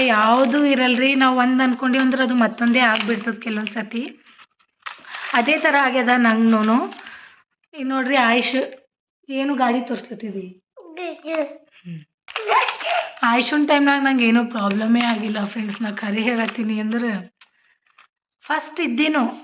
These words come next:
but ಏನೂ ಪ್ರಾಬ್ಲಮ್ ಆಗಿಲ್ಲ ನನಗೆ. ನಾ ರೆಸ್ಟ್ ಮಾಡಿಲ್ಲ, ಏನೂ ಇಲ್ಲ. ಇಷ್ಟೇ ವಜ್ಜಿ ಎತ್ತಿಲ್ರಿ ನಾನು, ನೀರದು ತುಂಬದದು ಮಾಡಿಲ್ಲ, ಆಯುಷ್ ಅವ್ರ ಪಪ್ಪನೇ ಮಾಡಿರು. ಈ ವಿಡಿಯೋ ಏನಾರ ನಿಮಗೆ ಸ್ವಲ್ಪನಾದ್ರೂ ಇಷ್ಟ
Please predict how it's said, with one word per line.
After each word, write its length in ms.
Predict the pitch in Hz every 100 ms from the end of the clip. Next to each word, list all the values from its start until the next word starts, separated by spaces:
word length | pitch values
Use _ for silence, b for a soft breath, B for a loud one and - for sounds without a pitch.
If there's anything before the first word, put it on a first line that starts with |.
| -
but 240 | 262 302 320 294
ಏನೂ 420 | 311 339 381 403
ಪ್ರಾಬ್ಲಮ್ 420 | 392 330 254 285
ಆಗಿಲ್ಲ 300 | 277 247 254 254
ನನಗೆ. 420 | 254 247 254 226
ನಾ 160 | 233 226
ರೆಸ್ಟ್ 400 | 226 226 - 277
ಮಾಡಿಲ್ಲ, 400 | 277 240 226 220 220
ಏನೂ 240 | 214 233 240
ಇಲ್ಲ. 120 | 220
ಇಷ್ಟೇ 480 | 233 226 285 302 285
ವಜ್ಜಿ 360 | 220 208 247 330
ಎತ್ತಿಲ್ರಿ 480 | 320 285 254 226
ನಾನು, 340 | 214 202 196 247
ನೀರದು 440 | 226 214 214 214
ತುಂಬದದು 480 | 208 214 220 214 220
ಮಾಡಿಲ್ಲ, 420 | 226 202 220 202 226 277 B B B B
ಆಯುಷ್ 300 | 214 214 -
ಅವ್ರ 120 | 247
ಪಪ್ಪನೇ 440 | 233 208 - 226 240
ಮಾಡಿರು. 540 | 233 202 196 196 214 359 - - - - - - - - - _ _ _ _ _ _ _ _ _ _ _ _ _ _ _ _ _ _ _ _ _ _ _
ಈ 180 | 277 294
ವಿಡಿಯೋ 300 | 302 269 262
ಏನಾರ 300 | 247 240 240 247
ನಿಮಗೆ 340 | 247 240 240
ಸ್ವಲ್ಪನಾದ್ರೂ 800 | 233 226 214 208 233 233 220 226
ಇಷ್ಟ 300 | 233 226 -